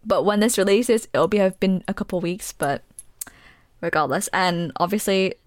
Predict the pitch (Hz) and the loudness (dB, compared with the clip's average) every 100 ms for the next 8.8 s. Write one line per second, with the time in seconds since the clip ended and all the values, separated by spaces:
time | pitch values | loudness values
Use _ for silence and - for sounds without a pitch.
0 | _ _ - - - 226 220 196 180 170 | _ _ -6 -6 0 2 4 4 4 4
1 | 180 226 - _ - _ _ _ _ - | 2 2 -6 _ -20 _ _ _ _ -4
2 | - - 233 262 339 277 226 226 233 196 | -2 4 4 6 4 4 4 2 0 0
3 | - - 190 180 160 - 151 139 - _ | -4 0 0 2 0 2 2 0 -6 _
4 | - 160 151 170 180 190 190 208 - - | -8 -2 0 0 -2 0 -2 -2 -4 -8
5 | 156 165 - 185 202 196 196 208 294 - | -8 -8 -4 -4 -2 -2 0 0 -2 -4
6 | - _ - _ _ _ _ 190 180 185 | -16 _ -20 _ _ _ _ 0 2 4
7 | 185 196 202 190 180 170 143 175 - - | 2 2 2 2 0 -2 -2 -4 -6 -6
8 | - 185 - - 57 - - | -6 -6 -6 -6 -6 -8 -12